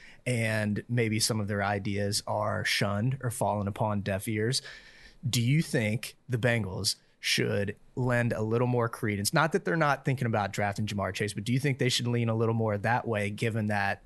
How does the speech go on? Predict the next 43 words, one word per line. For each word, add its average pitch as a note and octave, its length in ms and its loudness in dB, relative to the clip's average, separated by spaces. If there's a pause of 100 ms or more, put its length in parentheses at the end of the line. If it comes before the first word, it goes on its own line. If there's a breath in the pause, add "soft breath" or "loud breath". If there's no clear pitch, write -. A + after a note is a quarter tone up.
(120)
Joe A2 200 2
Burrow G#2 460 0 (520 soft breath)
had G2 180 -2
success - 360 2
with A2+ 140 0
him A#2+ 100 2
at, A#2+ 100 2 (320)
at A#2+ 220 2
L A#2+ 140 2
S B2+ 180 2
U, F#2+ 300 -2 (360 soft breath)
came A#2+ 260 2
out, A2 360 0
I - 20 -4
think A#2 120 2
it - 20 2
was, G#2 80 0
like, F#2+ 180 -2 (160)
two A#2+ 140 2
weeks A#2 220 2
ago, G2 380 0
and G2+ 460 -2
pretty D3+ 160 0
much C3 160 2
said, A2 400 2 (100)
"I B2 100 2
would A2 120 0
love A2 140 0
to - 80 -12
play G#2+ 160 2
with G2+ 120 -4
him A2 120 0
again." G#2+ 480 0 (1040 soft breath)
Do B2 120 0
you B2 240 2
think A2+ 540 0
that G#2 480 0 (400)
trying A#2+ 360 2
to A#2+ 420 0
appease A#2+ 540 2
your A#2 80 2
franchise A2+ 500 2
quarterback G#2+ 640 0